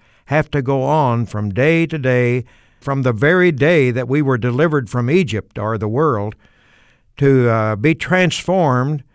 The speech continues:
and become God's dwelling place is by the eating of this manna, this wonderful, uh, transforming element that's been given to us. Eating Jesus is the way for us to get the transforming work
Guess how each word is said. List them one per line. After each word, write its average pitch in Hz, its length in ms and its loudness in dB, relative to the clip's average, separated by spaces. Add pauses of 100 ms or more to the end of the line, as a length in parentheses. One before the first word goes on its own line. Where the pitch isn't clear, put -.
(200)
and 135 220 0
become 147 400 0
God's 139 360 0
dwelling 143 440 0
place 107 480 -6 (420)
is 151 180 0
by 139 220 0
the 147 140 0
eating 151 580 -2 (140)
of 135 180 -4
this 143 240 -4
manna, 139 420 -8 (460)
this 135 180 -4
wonderful, 156 640 -4
uh, 131 300 -2
transforming 156 1080 -2 (320)
element 131 560 -2 (420)
that's 131 200 -4
been 139 220 0
given 170 260 0
to 117 140 -2
us. 85 320 -10 (440)
Eating 175 440 2
Jesus 139 720 -2
is 151 220 2
the 135 120 2
way 120 440 0 (440)
for 139 200 -4
us 147 220 -2
to 131 140 -2
get 147 300 0 (380)
the 127 100 -4
transforming 156 880 -2
work 165 400 -4